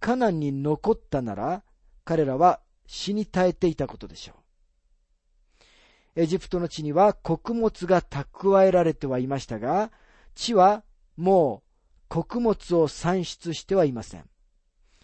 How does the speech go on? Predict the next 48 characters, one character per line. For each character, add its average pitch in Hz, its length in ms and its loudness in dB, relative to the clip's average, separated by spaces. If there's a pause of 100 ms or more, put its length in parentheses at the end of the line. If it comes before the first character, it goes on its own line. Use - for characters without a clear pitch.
(600)
飢 - 140 -12
饉 190 220 0
は 165 260 6 (120)
ア 139 140 -2
フ 202 160 -6
リ 226 120 -4
カ 196 220 4
全 170 320 2
土 151 100 0
に 170 120 -4
広 151 260 -2
が 131 80 -2
っ 127 60 -10 (100)
た 175 120 0
よ 123 160 -4
う - 40 -18
で - 100 -20
す。 - 180 -20 (520)
な 165 140 -2
ぜ 139 60 -8
な 143 140 -2
ら、 208 240 6 (340)
エ 170 140 0
ジ 202 180 -8
プ - 120 -18
ト 233 160 2
の 196 160 0
農 175 280 0
作 190 320 -2
物 160 280 -8
の 143 140 -2
生 170 240 -2
産 143 280 -4
に 135 200 -8
必 - 340 -12
要 196 220 4
不 - 120 -12
可 180 160 -2
欠 143 260 -6
な 185 240 -2 (400)
ナ 170 240 2
イ 233 80 4
ル 220 140 -4
川 180 280 4
の 165 140 0
氾 156 360 -4
濫 135 220 -4
が 175 260 2